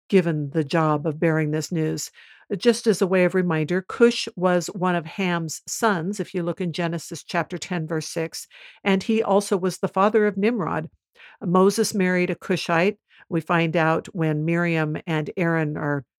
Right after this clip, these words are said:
trying to use it as slander against him. And then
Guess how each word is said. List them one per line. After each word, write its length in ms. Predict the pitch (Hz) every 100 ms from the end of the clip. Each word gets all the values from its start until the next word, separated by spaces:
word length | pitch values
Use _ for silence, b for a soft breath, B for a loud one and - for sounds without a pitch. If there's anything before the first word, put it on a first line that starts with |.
| _ -
trying 260 | 202 170
to 120 | 151
use 240 | 170 170 151
it 100 | 160
as 120 | 151
slander 480 | - 180 175 160 151
against 440 | 147 170 175 -
him. 240 | 160 151 160 B B B B -
And 240 | 202 196
then 380 | 214 208 202